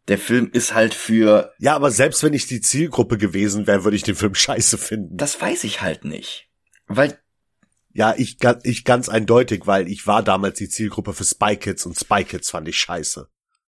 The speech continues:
Speaker 2: Und es ist halt quasi Spy Kids mit Musikern. Ohne die ganzen coolen Gadgets, von, die Spy Kids hatte.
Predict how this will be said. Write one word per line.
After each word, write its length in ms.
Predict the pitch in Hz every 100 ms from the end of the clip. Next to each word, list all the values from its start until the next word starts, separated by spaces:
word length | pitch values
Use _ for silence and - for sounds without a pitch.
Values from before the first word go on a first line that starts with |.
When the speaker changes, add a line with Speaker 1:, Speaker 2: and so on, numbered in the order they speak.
| _ _ _ _ _ _
Speaker 2:
Und 180 | - 107
es 140 | 110 -
ist 240 | 110 -
halt 240 | 107 98 -
quasi 380 | - 95 90 98
Spy 300 | - 104 92
Kids 280 | - 90 -
mit 140 | 92
Musikern. 580 | 90 104 92 90 87 78 _ _ _ _ _ _ _ _ _ _ _
Ohne 240 | 110 101
die 80 | 92
ganzen 320 | 92 95 - 101
coolen 320 | 110 107 92
Gadgets, 540 | 98 90 92 85 -
von, 260 | - 95 76
die 140 | 95
Spy 300 | - - 90
Kids 260 | - 87 -
hatte. 340 | 87 90 85